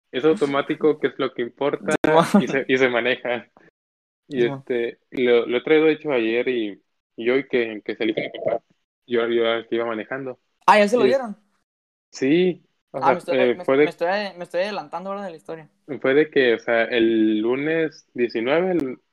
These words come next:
Speaker 1: este, me avisó mi papá y me
Speaker 2: Ujú.
Speaker 1: dijo, "Vamos a, a salir con la excusa de que hay que, de que tengo que ir por unas cosas mías".
Speaker 2: Ah.
Speaker 1: Le digo a mi papá, "Mejor di que vamos al cine", como excusa. Y yo, "Ah, sí".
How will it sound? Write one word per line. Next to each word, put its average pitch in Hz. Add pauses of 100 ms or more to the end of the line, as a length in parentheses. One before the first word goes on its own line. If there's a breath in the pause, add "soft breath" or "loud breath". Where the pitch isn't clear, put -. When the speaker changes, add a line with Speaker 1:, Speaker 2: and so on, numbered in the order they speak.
(680)
Speaker 1:
este, 110 (400)
me 117
avisó 107
mi 139
papá 170 (200)
y 131
me 127
Speaker 2:
Ujú. -
Speaker 1:
dijo, 123 (120)
"Vamos 120
a, 113
a 110
salir 120
con 127
la 117
excusa 123
de 123
que -
hay 107
que, -
de 123
que 113
tengo 113
que 120
ir 110
por 110
unas 110
cosas 113
mías". 127 (360)
Speaker 2:
Ah. 143
Speaker 1:
Le 127
digo 123
a 123
mi 120
papá, 120 (580)
"Mejor 117
di 117
que 110
vamos 101
al 104
cine", 120 (380)
como 107
excusa. 123 (1040)
Y 127
yo, 120
"Ah, 160
sí". 160